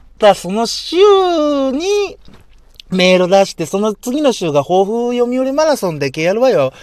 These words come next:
盛り上がってましたからね。うん、ボツになったのかなと思うたら、やっぱり読んでくださいました。うん。やっぱり山口放送と共に歩んでおります、私。ね。って言いながらね、ね、今日は年末だからって世良陽子さん聞いたりね。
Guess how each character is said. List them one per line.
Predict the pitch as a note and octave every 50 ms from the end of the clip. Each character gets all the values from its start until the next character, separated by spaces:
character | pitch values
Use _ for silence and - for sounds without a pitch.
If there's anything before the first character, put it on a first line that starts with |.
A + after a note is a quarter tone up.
| - _ -
盛 | D#3 D#3+
り | E3
上 | F3+ F#3+
が | A#3 D#4+
っ | -
て | - C4+
ま | D3+ C3+
し | -
た | B2+ A2+
か | A2 G2+
ら | G#2 G#2+
ね。 | A2 C#3+ D#3 D3+ D3+ - _ _ _ _ _ - -
う | -
ん、 | C#3 C3+ B2 A2+ A2 G#2+ C3
ボ | E3+ A3
ツ | - - F3+
に | E3
な | E3+ F#3
っ | G3
た | - F#3 D#3+
の | D3+
か | B2+ C3
な | C3+ D3 D3+ D#3 D#3 D#3+
と | - C#3
思 | B2+ B2 B2 B2+ A#2+
う | A2
た | A2 G#2
ら、 | G2+ G#2 G2+ -
や | - B2 C#3
っ |
ぱ | - E3+ E3
り | D3 A2+ G2+ -
読 | - D3+ E3
ん | D3+
で | B2+
く | - A#2+
だ | A#2+ A2
さ | A#2+ B2 B2
い | B2+
ま | C#3 C#3+
し | C#3 - -
た。 | _ _ _ _ _ _ _ _ - - _ -
う | -
ん。 | A2 A2+ G#2 A2+ B2 _ -
や | C3+ C3
っ |
ぱ | - D#3+
り | D3+ C3 A#2 A2+ A2 - -
山 | - C#3+ C3+ C3+ C3+
口 | C3+ C3 - D#3
放 | C#3+ F3+ F#3 E3+
送 | - C#3 B2+
と | - C3
共 | - - D#3 D3+ C3+
に | B2 A#2+
歩 | - - B2+ C#3 D3 E3 F3+
ん | E3
で | D3
お | B2 C3
り | C#3+
ま | C#3+ C#3+
す、 | C#3 - -
私。 | A#2+ A#2+ - - A2+ - - - - _ _ _ _ _ -
ね。 | - G3 G3+ F#3 _ _ _ - _
っ | -
て | - C#4
言 | C#4+ C#4+ C#4+
い | D#4
な | E4 E4 D#4
が | B3+ G#3
ら | F#3 D#3+
ね、 | E3+ F#3 F#3+ F#3+ F#3 - - _ -
ね、 | E3+ E3+
今 | F3 E3+ - -
日 | - - G3+ F#3
は | F3 D#3+ D3 C#3+ C3+ C3+ C3 B2+ A#2+ B2
年 | B2+ C#3+ D3 D3 C3+
末 | C3+ C#3+ C3 - C3+
だ | D3+ C3+
か | C3+ C3
ら | B2+ A#2+
っ |
て | A2 C3+
世 | A2+ - C#3+
良 | C3+ C3+ C3
陽 | C3 C#3 C3 A#2
子 | A#2+ A2
さ | G2 A2 G2+
ん | G2
聞 | - - G#2 G2+
い | F#2
た | - G2 F#2+
り | F#2+ G2
ね。 | G2 A2 B2+ -